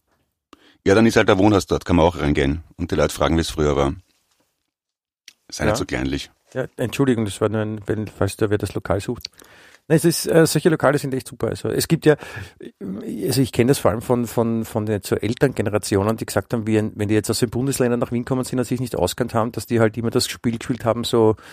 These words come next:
Speaker 2: Wienkarte hernehmen und blind auf irgendeine Straße zeigen und dann sind's zu zehn dort in die Straße eingerauscht und
Speaker 1: Mhm.
Speaker 2: haben halt zuerst einmal in der Straße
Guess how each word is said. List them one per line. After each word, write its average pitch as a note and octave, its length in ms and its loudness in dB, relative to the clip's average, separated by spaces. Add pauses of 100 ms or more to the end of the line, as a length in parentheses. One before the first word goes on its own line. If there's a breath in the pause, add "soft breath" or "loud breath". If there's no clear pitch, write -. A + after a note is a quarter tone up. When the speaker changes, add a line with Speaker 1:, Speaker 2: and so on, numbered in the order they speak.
(340 loud breath)
Speaker 2:
Wienkarte B2+ 460 4
hernehmen C3+ 480 2
und C#3+ 180 -6
blind C3 260 -2
auf C3+ 100 0
irgendeine C3 240 -2
Straße G2+ 400 -2
zeigen B2+ 360 0
und C#3 160 -2
dann A#2+ 100 0
sind's A#2+ 260 -8
zu - 100 -8
zehn A#2 280 -4
dort - 160 -6
in B2+ 60 -6
die B2+ 80 -4
Straße C3 560 0 (680)
eingerauscht A2 480 2
und G2+ 100 -2
Speaker 1:
Mhm. F2+ 60 0
Speaker 2:
haben A#2+ 160 2
halt B2+ 280 0
zuerst A2+ 220 2
einmal B2+ 160 -2
in B2 180 -4
der B2+ 140 2
Straße G#2+ 500 0